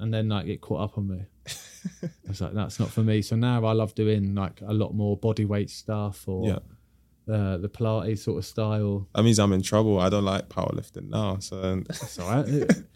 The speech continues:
Speaker 1: it might mean that you've avoided it entirely.
Speaker 2: Yeah, yeah, just, there's other ways to strengthen your body, I think. There's loads of ways to do it. You just have to find the right one as well.
Speaker 1: And, uh, what about a structure of a week and training and stuff like that? What do you enjoy?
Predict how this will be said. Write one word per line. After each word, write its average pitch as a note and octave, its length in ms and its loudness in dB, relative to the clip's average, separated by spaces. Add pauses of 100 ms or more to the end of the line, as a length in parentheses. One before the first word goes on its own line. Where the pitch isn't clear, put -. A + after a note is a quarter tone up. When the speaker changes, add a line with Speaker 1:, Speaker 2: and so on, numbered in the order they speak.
(140)
Speaker 1:
it C#3 60 2
might D3+ 180 6
mean C#3+ 140 8
that B2+ 100 6
you've A#2+ 180 8
avoided A#2+ 460 6
it C#2+ 120 -2
entirely. A2+ 640 2 (100)
Speaker 2:
Yeah, F#2+ 260 0
yeah, G2 260 -4 (120)
just, - 380 -18 (800)
there's B2+ 200 4
other C#3 160 8
ways A2+ 280 6
to G#2 60 -2
strengthen G2+ 400 -2
your F#2+ 100 -8
body, - 260 -4
I - 60 -10 (100)
think. F#2+ 200 -14 (300)
There's G#2 220 -14
loads G2+ 300 0
of G#2 100 -6
ways G2+ 220 -12
to G2+ 100 -18
do G2 160 -10
it. G2 100 -12 (600)
You - 80 -20
just - 120 -18
have F#2+ 100 -16
to - 140 -20
find F2+ 220 0
the F#2+ 40 -4
right G2 220 -4
one F#2+ 140 -6
as F#2+ 180 -14
well. G#2+ 140 -2
Speaker 1:
And, G#2+ 180 2
uh, G#2+ 240 4
what C#3 140 4
about C3 240 0
a - 20 -2
structure - 420 -2
of A2+ 100 2
a A#2 60 4
week A#2 300 4
and G#2 140 0
training A2+ 460 0
and F#2+ 120 -4
stuff - 300 -8
like E2+ 140 -2 (180)
that? - 160 -20 (180)
What B2+ 200 2
do C3+ 100 4
you C3 100 6
enjoy? A2+ 460 2